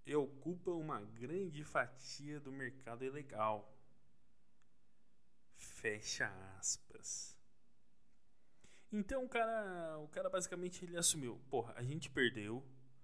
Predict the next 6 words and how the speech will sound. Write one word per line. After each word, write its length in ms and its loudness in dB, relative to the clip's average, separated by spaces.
eu 960 2
já 160 12
libero 420 10
a 60 8
maconha 720 0
e 500 -4